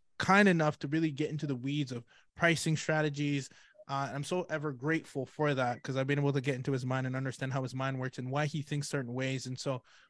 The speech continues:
when I think of someone who is qualified to wear this lab coat and step into the lab with us to talk about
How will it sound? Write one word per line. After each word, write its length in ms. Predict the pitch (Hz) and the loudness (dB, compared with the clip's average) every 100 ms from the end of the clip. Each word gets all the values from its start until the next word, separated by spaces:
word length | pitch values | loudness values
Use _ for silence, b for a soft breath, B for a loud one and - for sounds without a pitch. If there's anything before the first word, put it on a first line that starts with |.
| - | 0
when 100 | 165 | 2
I 60 | |
think 240 | 156 220 226 | 2 2 2
of 80 | |
someone 220 | - 196 185 | 2 4 6
who 120 | 180 | 4
is 140 | 170 | 2
qualified 720 | - 185 247 233 - 180 139 | 2 4 6 4 2 0 0
to 80 | - | -2
wear 180 | 151 208 | -2 0
this 200 | 202 185 | 0 0
lab 280 | 180 180 180 | 2 2 2
coat 200 | 170 135 | 0 0
and 100 | 135 | -2
step 240 | - 180 | -2 -2
into 160 | 185 180 | -2 -4
the 60 | 170 | -2
lab 260 | 160 156 | 0 2
with 160 | 147 147 | 0 0
us 140 | 147 | -2
to 120 | - - | -4 -2
talk 260 | - 180 | 2 2
about 320 | 180 165 165 | 4 4 4